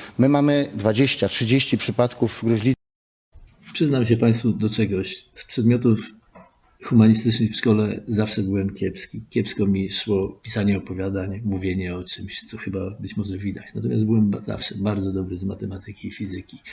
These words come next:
Speaker 2: Niestety, jak słyszę jakieś liczby, wykresy, ktoś coś mówi, od razu kojarzę i wiem, że jest to,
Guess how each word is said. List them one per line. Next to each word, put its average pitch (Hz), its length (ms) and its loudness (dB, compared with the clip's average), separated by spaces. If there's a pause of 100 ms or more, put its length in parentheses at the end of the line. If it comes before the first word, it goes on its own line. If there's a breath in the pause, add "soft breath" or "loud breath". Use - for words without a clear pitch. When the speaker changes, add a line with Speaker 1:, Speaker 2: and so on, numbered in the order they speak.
(420 loud breath)
Speaker 2:
Niestety, 117 420 4
jak 101 360 4
słyszę 123 380 -2
jakieś 107 380 0
liczby, 104 800 2
wykresy, 104 960 0
ktoś 110 300 -4
coś 110 260 -6
mówi, 104 280 -2
od 110 120 0
razu 98 300 0
kojarzę 98 540 -4
i 101 100 -6
wiem, 98 300 -2
że 95 140 -6
jest 92 260 -8
to, 92 180 -10